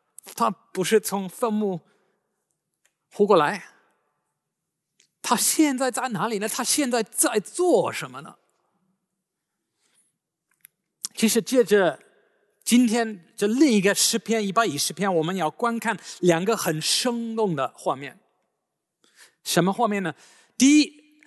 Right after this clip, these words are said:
现在天上宝座的场景。第二呢，就是将来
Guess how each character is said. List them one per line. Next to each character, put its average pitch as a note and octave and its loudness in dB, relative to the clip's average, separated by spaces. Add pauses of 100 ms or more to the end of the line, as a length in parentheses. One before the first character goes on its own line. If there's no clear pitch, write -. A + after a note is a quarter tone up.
(160)
现 A3 4
在 E3 2 (200)
天 C#4 0
上 F#3+ -2 (340)
宝 C#3 0
座 G#3 0
的 D3+ -2
场 C#3 -14
景。 - -20 (1300)
第 G#3+ 2
二 A3+ 6
呢， E3 0
就 F3+ -8
是 E3+ -4 (320)
将 B3+ 0
来 E3+ 0